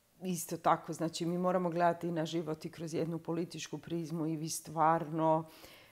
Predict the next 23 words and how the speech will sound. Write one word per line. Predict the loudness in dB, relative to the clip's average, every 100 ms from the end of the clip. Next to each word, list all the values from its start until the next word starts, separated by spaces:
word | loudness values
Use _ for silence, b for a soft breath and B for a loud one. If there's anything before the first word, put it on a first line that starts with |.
| B
e, | -4 0 0 -2 -6 _
e, | -10 -6 -4 -4 -4 -6 -8 -12 B _ b b b _
trebate | -4 -2 -2 -2 -2
se | -2 -6 -4
promatrati | -2 0 0 -2 -8 -8 -4 -2 -2 B B B B B B -20 _ 4
i | 6 4 0 -18 _ _ _ _ _ _ _ _ _
u | 2 4
relaciji | 6 6 8 6 6 4 2 -2 -2 -2
sa | -2 -2
drugima | -2 -4 -4 -2 0 2
i | 2
u | 2
relaciji | 0 4 6 4 2 -2 -2
sa | -2 -4
sustavom | -4 -6 -8 -8 -4 -2 -2 -6
u |
kom | -8 -4 -4 -2
živite, | -4 -4 -4 -2 -2
jer | 0
mi | 0 0 4
jesmo | 4 4 2 -4
politička | -4 -4 -4 -4 -10 -10 -6
bića. | -6 -6 -6 2 4